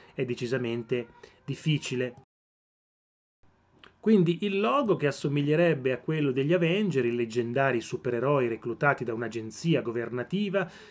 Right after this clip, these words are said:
segreta per combattere un nemico inatteso che minaccia la sicurezza della Terra. E infatti molti che sono iscritti, che, a quella pagina, che erano già iscritti prima, hanno fatto proprio nei commenti notare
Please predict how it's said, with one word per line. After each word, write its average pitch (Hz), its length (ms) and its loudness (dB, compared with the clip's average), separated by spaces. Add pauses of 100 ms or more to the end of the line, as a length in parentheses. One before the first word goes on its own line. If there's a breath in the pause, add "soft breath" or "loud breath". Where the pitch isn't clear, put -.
(120)
segreta 202 640 2
per 143 180 -2
combattere 139 680 0
un 131 180 -4
nemico 123 420 -2
inatteso 175 840 2 (240 loud breath)
che 143 120 -2
minaccia 127 480 -2
la 117 80 -6
sicurezza 120 680 -8
della 117 220 -2
Terra. 127 640 0 (480 soft breath)
E 175 80 0
infatti 175 320 2
molti 156 560 4 (280 loud breath)
che 131 120 -8
sono 151 220 0
iscritti, 139 760 -2
che, - 180 -12 (140)
a 123 120 -12
quella 135 260 -2
pagina, 139 460 0
che 127 120 -4
erano 120 180 -2
già 131 140 -2
iscritti 175 800 -2 (260 loud breath)
prima, 220 380 2
hanno 143 180 0
fatto 170 280 -2
proprio 156 260 0
nei 135 140 -2
commenti 175 580 0
notare 135 680 0